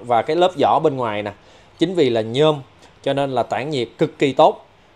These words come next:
Đó, xài luôn luôn trong tình trạng mát ha. Có thêm cổng để chúng ta kết nối ao nè. Đó, ao ra cái gì cũng được, ao ra súp ha,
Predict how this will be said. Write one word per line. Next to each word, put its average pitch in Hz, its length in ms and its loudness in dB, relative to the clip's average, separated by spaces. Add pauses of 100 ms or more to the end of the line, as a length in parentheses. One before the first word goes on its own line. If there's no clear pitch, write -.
(140)
Đó, 117 260 -4
xài 120 320 0
luôn 147 200 2
luôn 147 200 4
trong 143 180 -2
tình 117 180 -6
trạng 113 220 -4
mát 175 200 -2
ha. 196 180 -2 (340)
Có 175 220 8
thêm 165 300 2
cổng 131 220 2
để 151 80 2
chúng 180 200 -2
ta 139 340 0
kết 175 260 -2
nối 170 240 0
ao 143 280 -2
nè. 120 100 -2 (520)
Đó, 135 380 0 (140)
ao 135 240 -2
ra 131 140 4
cái 160 120 -2
gì 131 180 -4
cũng 131 140 -8
được, 123 180 2
ao 127 180 -4
ra 135 100 2
súp - 340 -4
ha, 170 160 -4